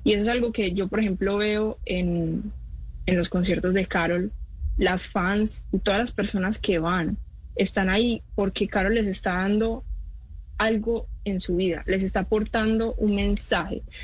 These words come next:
Entonces, todas las canciones de Karol, si ustedes se fijan, tienen un mensaje. O sea, les está ayudando a las personas a salir de algún problema, de creer en ellas, de sentirse bichotas,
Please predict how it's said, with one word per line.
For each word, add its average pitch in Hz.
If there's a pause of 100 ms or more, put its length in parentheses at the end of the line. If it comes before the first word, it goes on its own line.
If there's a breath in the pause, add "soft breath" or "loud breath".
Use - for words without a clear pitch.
(220 loud breath)
Entonces, 208 (360)
todas 254
las 311
canciones 214
de 233
Karol, 196
si 208
ustedes 196
se 202
fijan, 202 (160)
tienen 226
un 202
mensaje. 175 (120)
O 185
sea, 180
les 196
está 226 (100)
ayudando 196
a 190
las 175
personas 190 (640)
a 165
salir 175
de 185
algún 160
problema, 196
de 180
creer 170
en 170
ellas, 190
de 175
sentirse 180
bichotas, 190